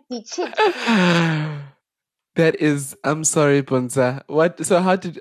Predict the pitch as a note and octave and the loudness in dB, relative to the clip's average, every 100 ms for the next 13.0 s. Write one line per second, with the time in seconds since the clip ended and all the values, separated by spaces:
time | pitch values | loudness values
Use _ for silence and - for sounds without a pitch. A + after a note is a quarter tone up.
0 | - D#3 G#3+ F#3 - D3+ D3+ C3 F#3 F3 | 0 0 0 -4 -2 0 0 0 0 2
1 | D3 C#3 C#3 A#2 A2 A2 A2+ A2 G2+ C3 | 2 0 0 2 2 0 -4 -6 0 2
2 | C3+ C3+ A#2 A2+ A#2 A2+ A2+ G#2 B2 B2+ | 2 0 -2 -4 -4 -2 -2 -2 -6 0
3 | C#3 C#3 D#3 C#3 D3 C3 B2+ C3 C3+ C2+ | 0 2 0 -2 -2 -4 0 -2 -2 -6
4 | G#2 G2+ F2+ F#2+ - _ _ E4 F5 F#4 | -4 -2 -4 -6 -14 _ _ -4 -4 -2
5 | F#4 G4 A#4+ A4 G4+ G4 G#4 B4+ G#4 F4+ | -2 0 0 0 0 0 0 0 2 0
6 | F#4+ G4+ D4 - - G4+ G4 D4 D#4 D#4+ | 0 -4 -4 -12 -6 -4 -2 0 2 2
7 | D#4 D#4+ F#4+ A4 G#4+ G4 F4+ D4+ - _ | 0 -4 -2 0 2 2 2 0 -6 _
8 | - E3 D#3+ D3 D#3+ F#3 - C3 - F3 | 0 4 4 2 0 -2 0 -2 0 -2
9 | F3+ E3 - - - C#3 C3+ D3 E3 D#3+ | 0 0 0 -4 -4 -4 0 0 2 0
10 | C#3+ A#2+ C3 D3 - - - F3 - _ | 0 -2 -4 -4 -8 -8 -8 -8 -10 _
11 | - E4+ G#4 A#4 B4+ B4+ B4+ G#4 G4+ A4 | -14 -8 -4 -2 0 2 2 2 2 2
12 | F#4 C#4 F4 F4+ F4+ F4 D#4+ C#4+ C4 A3 | 0 0 2 4 4 2 -2 -8 -10 -12